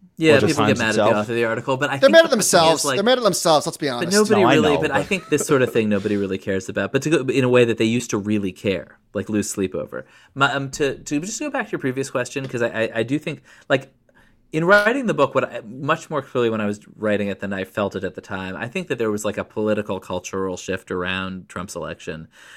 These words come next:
Speaker 1: that where the whole trajectory of, like, this new internet media became toxic to advertisers, became sort of, for a lot of consu-, pretty, like, disturbing and unpleasant for lots of consumers. The sort of core
Speaker 2: Right.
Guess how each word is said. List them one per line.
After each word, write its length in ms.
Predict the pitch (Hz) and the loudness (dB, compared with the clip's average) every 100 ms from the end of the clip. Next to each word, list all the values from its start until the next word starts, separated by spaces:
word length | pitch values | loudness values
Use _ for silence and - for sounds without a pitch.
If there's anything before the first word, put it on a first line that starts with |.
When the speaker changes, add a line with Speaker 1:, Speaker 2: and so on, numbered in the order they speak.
| - | -6
Speaker 1:
that 120 | - 110 | -4 0
where 140 | 107 | 2
the 100 | 104 | 2
whole 340 | - 117 107 | 2 4 4
trajectory 760 | 104 98 92 90 92 - 95 90 | 2 -4 -6 -6 -10 -8 -6 -6
of, 160 | 87 87 | -8 -10
like, 180 | 87 | -12
this 340 | - 90 - - _ _ _ | -12 -12 -14 -18 _ _ _
new 220 | 107 104 | -2 -2
internet 320 | 98 95 95 98 | 0 -4 -4 -6
media 640 | 95 90 90 87 87 101 _ _ _ _ _ _ - | -4 -4 -4 -4 -8 -12 _ _ _ _ _ _ -8
became 340 | 107 113 95 | -6 -4 -6
toxic 400 | 90 87 - 85 | -8 -10 -10 -10
to 140 | - | -6
advertisers, 1000 | 143 135 135 131 120 110 110 107 101 101 | -2 0 -2 -4 -4 -4 -4 -2 -4 -6
became 720 | - 92 - 92 87 87 82 - _ _ _ _ - | -12 -14 -10 -8 -6 -8 -12 -18 _ _ _ _ -2
sort 160 | 165 | 2
of, 220 | 175 - _ _ _ | 2 0 _ _ _
for 200 | - - | -12 0
a 40 | 113 | 2
lot 180 | 110 110 | 2 -2
of 80 | |
consu-, 320 | - 104 - - | -4 -10 -8 -10
pretty, 240 | - 120 | -6 -2
like, 220 | 110 92 | 0 -2
disturbing 560 | - - - 98 101 98 | -6 -10 -4 -2 0 -2
and 80 | 92 | -4
unpleasant 440 | 92 98 95 98 | -6 -6 -6 -8
for 120 | - | -8
lots 260 | 87 90 - | -10 -10 -16
of 80 | - | -18
consumers. 680 | 87 - 110 104 98 95 | -16 -8 -6 -4 -4 -6
The 100 | - | -8
sort 100 | - | -10
of 140 | 101 - | -10 -12
core 540 | - 127 120 113 107 | -6 -2 0 0 -2
Speaker 2:
Right. 80 | 104 | -6